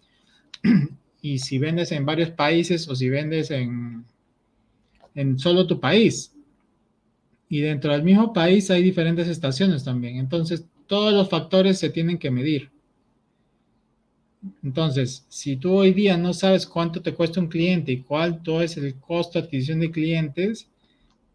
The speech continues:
es bueno que ya empieces a tener esos números en la mente, ¿no? Sobre, sobre otros números que, que deberías tener, en, en donde no, no estoy entrando. Lo otro importante,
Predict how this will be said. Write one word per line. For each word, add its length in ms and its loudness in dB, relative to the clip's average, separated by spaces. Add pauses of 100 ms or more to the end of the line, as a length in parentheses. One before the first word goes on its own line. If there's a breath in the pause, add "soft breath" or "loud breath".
(220)
es 360 -6
bueno 300 -4
que 140 -6
ya 100 -2
empieces 380 -6
a 80 -8
tener 300 -8
esos 280 -8
números 380 -6
en 120 -6
la 80 -10
mente, 500 -6
¿no? 160 -14 (3000)
Sobre, 580 -2 (160)
sobre 360 -4
otros 260 0
números 360 4
que, 300 -4
que 180 -4
deberías 440 0
tener, 320 -2
en, 180 -2
en 100 -4
donde 160 -2
no, 220 -2
no 140 -6
estoy 280 -6
entrando. 500 -4
Lo 120 -4
otro 280 2
importante, 1080 0